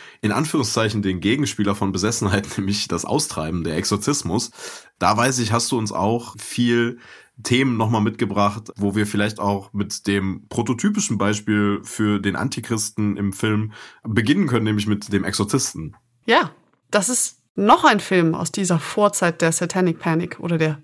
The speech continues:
Speaker 2: frühen Anfangszeit, nämlich Der Exorzist von neunzehnhundertdreiundsiebzig.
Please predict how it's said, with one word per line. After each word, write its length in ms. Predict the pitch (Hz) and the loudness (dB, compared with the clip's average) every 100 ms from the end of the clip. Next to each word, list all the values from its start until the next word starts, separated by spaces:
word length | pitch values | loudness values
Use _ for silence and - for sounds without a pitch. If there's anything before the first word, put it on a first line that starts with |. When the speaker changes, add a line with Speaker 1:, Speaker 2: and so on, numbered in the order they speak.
| _ | _
Speaker 2:
frühen 320 | - 196 175 | -4 0 2
Anfangszeit, 680 | 175 190 156 - 160 151 - - | 2 0 -2 0 0 0 -4 -2
nämlich 400 | 170 185 208 190 | 2 2 2 0
Der 100 | 185 | -4
Exorzist 540 | 180 180 165 269 277 | -2 -2 -2 -2 -2
von 160 | - 190 | 0 2
neunzehnhundertdreiundsiebzig. 1400 | 190 185 196 180 - 170 170 156 208 - - 330 - - | 2 2 0 0 0 2 2 2 -2 -2 0 0 0 -6